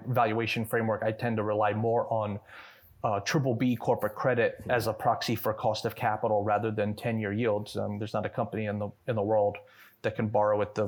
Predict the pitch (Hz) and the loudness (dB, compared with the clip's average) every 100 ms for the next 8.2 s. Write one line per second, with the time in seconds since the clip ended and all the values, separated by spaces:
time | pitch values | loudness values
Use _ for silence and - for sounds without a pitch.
0 | 95 - 123 101 123 113 120 120 104 95 | -4 -4 -2 -2 -4 0 2 2 0 0
1 | 104 113 - _ - 131 113 107 - - | -2 -2 -6 _ 0 2 2 0 -6 -14
2 | - - - - 190 175 151 139 170 143 | -18 -18 -10 -2 2 4 4 2 2 2
3 | 139 147 165 131 131 139 123 123 123 120 | 2 4 4 4 2 0 0 2 2 2
4 | 131 117 113 117 120 120 110 - - 123 | 0 2 2 2 2 2 2 0 0 0
5 | - 120 113 110 - 156 107 101 113 110 | -2 -2 0 0 0 2 2 0 0 2
6 | 117 110 113 110 110 - 123 127 - 123 | 2 2 0 0 -4 -2 0 0 0 0
7 | 110 - 117 - 113 104 113 113 131 113 | 0 0 -2 0 0 0 0 4 4 4
8 | - | 0